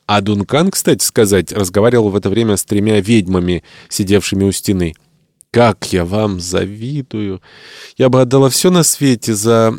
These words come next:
м, то, чтобы побывать за кулисами!» вскричала Тео. «Чтобы вдыхать копоть оплывающих сальных свечей и видеть все эти болтающиеся канаты, сусальное золото, мишуру и раскрашенных старух?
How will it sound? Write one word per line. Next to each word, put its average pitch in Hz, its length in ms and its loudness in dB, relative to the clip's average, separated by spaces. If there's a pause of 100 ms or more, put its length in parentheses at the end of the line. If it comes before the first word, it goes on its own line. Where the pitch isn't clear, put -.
(100)
м, 110 280 -8 (380)
то, 156 240 4
чтобы 107 340 -6 (120)
побывать 113 380 2
за 110 80 -2
кулисами!» 95 640 -2
вскричала 80 500 -6
Тео. 82 320 -8 (600)
«Чтобы - 280 -6
вдыхать 87 420 -2
копоть 101 360 0
оплывающих 92 580 0
сальных 101 380 0
свечей 110 340 -4
и 98 40 0
видеть 98 280 -4
все - 240 -4
эти 98 140 -4
болтающиеся 95 720 -2
канаты, 92 640 -4
сусальное 98 580 -2
золото, 92 500 0
мишуру 95 500 2
и - 20 2
раскрашенных 98 640 -2
старух? 117 680 -2